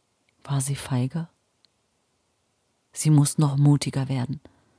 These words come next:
Und dann, wenn er sich umgedreht hätte, hätte sie ihm in die Augen geschaut, während er ihren roten B H angestarrt hätte,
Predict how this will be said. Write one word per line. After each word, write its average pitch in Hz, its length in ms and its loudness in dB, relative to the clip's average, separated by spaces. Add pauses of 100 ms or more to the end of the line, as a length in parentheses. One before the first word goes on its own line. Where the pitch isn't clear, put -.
(520)
Und - 320 -2
dann, 175 260 -4 (1200)
wenn 165 100 2
er 170 80 4
sich 160 220 -6
umgedreht 180 640 0
hätte, 147 320 -6 (1120)
hätte 147 240 -6
sie 131 140 -4
ihm 151 120 -2
in 151 140 0
die 139 120 -2
Augen 151 280 0
geschaut, 131 520 -4 (1000)
während 127 440 -6
er 147 260 -6
ihren 135 320 -6
roten 143 440 -4
B 131 180 -2
H 147 200 -2
angestarrt 139 640 -4
hätte, 147 260 -6